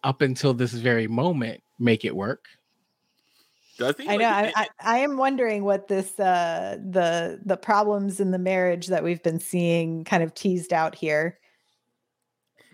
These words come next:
Speaker 2: And, and it, and mind you, it took, it took Riker, like, near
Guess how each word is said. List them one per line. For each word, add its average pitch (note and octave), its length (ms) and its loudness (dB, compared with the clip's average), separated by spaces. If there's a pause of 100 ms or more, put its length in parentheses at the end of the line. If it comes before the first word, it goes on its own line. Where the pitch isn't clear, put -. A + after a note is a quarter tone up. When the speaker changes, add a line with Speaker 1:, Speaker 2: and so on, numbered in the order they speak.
Speaker 2:
And, D#3 180 -4
and E3 120 2
it, D#3+ 360 -4
and E3 360 -10
mind G#3+ 300 -2
you, C#4+ 220 -2
it G3 180 -2
took, A3 340 -2 (640)
it F3 80 -4
took A3+ 160 -4
Riker, F3+ 320 0
like, C#3+ 260 -2
near F#3 720 -4